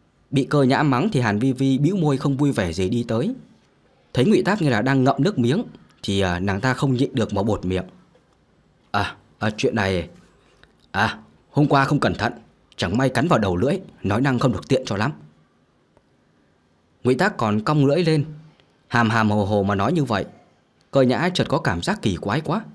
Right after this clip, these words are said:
Theo lý thì tu sĩ mặc áo xanh rất là bình thường này,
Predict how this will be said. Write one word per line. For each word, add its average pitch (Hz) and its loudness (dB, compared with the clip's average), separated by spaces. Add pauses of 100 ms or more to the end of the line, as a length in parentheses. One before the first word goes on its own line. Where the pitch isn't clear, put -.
(1200)
Theo 143 2
lý 135 4
thì 127 0
tu 135 0
sĩ 160 0
mặc 165 0
áo 123 -2
xanh 147 0
rất - -4
là 113 0
bình 98 -2
thường 92 -2
này, 90 -4